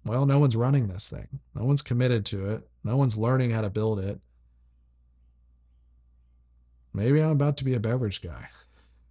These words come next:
<laughs> So I'm listening to Bigger Pockets. It's a podcast all about real estate, all day, every day.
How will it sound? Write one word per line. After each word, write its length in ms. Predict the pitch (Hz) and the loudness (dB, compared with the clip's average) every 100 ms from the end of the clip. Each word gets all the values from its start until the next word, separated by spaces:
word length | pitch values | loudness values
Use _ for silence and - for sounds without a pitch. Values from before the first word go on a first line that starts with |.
| _ | _
<laughs> 80 | - - - - - - - - - - - - _ _ - | -8 -8 -10 -18 -18 -20 -14 -14 -14 -20 -20 -20 _ _ -16
So 360 | - 139 135 131 | -4 0 2 4
I'm 40 | |
listening 300 | 147 151 151 | 2 2 0
to 80 | 131 | 0
Bigger 300 | 107 120 117 | 0 -2 -2
Pockets. 680 | 120 110 95 120 - - - | -2 -4 -6 -14 -14 -14 -10
It's 100 | - | -8
a 60 | |
podcast 580 | 107 110 98 95 87 - | -4 -4 -4 -6 -8 -6
all 140 | 113 | -2
about 180 | 113 101 | 0 0
real 140 | 101 87 | -2 -4
estate, 380 | - 87 71 - _ | -8 -10 -14 -20 _
all 220 | 131 131 131 | 0 2 4
day, 240 | 117 107 | 2 2
every 220 | 95 95 | 0 -2
day. 260 | 82 80 | -6 -12